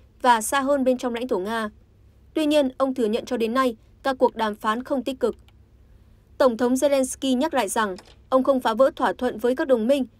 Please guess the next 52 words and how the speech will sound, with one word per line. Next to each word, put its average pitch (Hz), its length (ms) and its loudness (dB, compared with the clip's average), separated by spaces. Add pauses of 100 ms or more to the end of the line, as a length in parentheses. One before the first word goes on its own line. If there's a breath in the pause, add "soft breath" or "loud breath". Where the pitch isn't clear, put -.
(140)
về 285 120 6
việc 262 200 2
không 311 160 0
sử 262 120 -8
dụng 226 200 -6
vũ 262 180 -8
khí 254 160 -4
của 214 180 -2
họ 220 340 -2
tấn 240 200 -4
công 285 160 0
mục 240 180 0
tiêu 240 180 2
trong 220 180 -6
lãnh 233 140 -6
thổ 240 120 0
Nga. 208 280 -4 (880 soft breath)
Nhà 226 160 -2
lãnh 240 160 0
đạo 247 140 2
Ukraine 214 480 -4
nhấn 190 160 -6
mạnh, 233 200 -6 (580)
"Chúng 277 200 -4
ta 285 120 2
không 269 160 -4
thể 254 140 4
đặt 220 200 -4
toàn 240 200 0
bộ 254 140 2
số 262 160 -2
lượng 262 180 -2
vũ 277 160 -8
khí 247 240 -4
vào 254 160 -2
tình 214 180 -4
thế 208 120 0
nguy 240 140 -2
hiểm." 226 240 -2 (1000)
Theo 294 140 0
Tổng 233 160 -2
thống 226 160 -2
Zelensky, 254 640 -2 (360)
tình 294 140 0
hình 269 160 0
chiến 254 200 0
trường 254 180 -2
hiện 226 180 -2
nay 247 180 0
khó 226 180 -2
khăn 226 200 -4
nhất 311 160 0